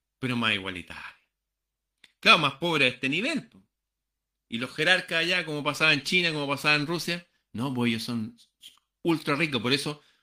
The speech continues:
hoy día se llama comunismo, mañana se va a llamar supercapitalismo. Porque es una comunicación, una acumulación de capital tan extrema, pero tan extrema, todas las producciones de Lamborghini, de autos de lujo, de carrera, se van a Italia, a Estados Unidos, se van a China.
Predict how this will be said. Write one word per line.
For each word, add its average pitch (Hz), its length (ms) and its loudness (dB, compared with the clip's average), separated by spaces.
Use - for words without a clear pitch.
hoy 107 140 -4
día 190 180 4
se - 140 -2
llama 139 240 2
comunismo, 117 480 -2
mañana 117 340 2
se 131 120 -2
va - 20 4
a 127 40 4
llamar 120 260 0
supercapitalismo. 113 1040 -4
Porque 117 180 -4
es 160 40 2
una 165 120 2
comunicación, 147 640 -2
una 131 400 0
acumulación 127 480 -6
de 151 60 -6
capital 139 360 -2
tan 190 140 0
extrema, 170 640 -4
pero 120 240 -2
tan 208 160 4
extrema, 131 600 -6
todas 202 140 2
las 220 100 0
producciones 160 420 0
de 135 80 2
Lamborghini, 123 680 2
de 123 80 4
autos 123 260 -4
de 110 140 -2
lujo, 139 300 -2
de 117 120 0
carrera, 143 500 -2
se - 160 -4
van 131 120 2
a 113 40 0
Italia, 151 380 2
a - 20 -2
Estados 139 260 -4
Unidos, 165 260 -6
se - 120 -6
van 202 100 -4
a 175 80 -8
China. 196 320 -8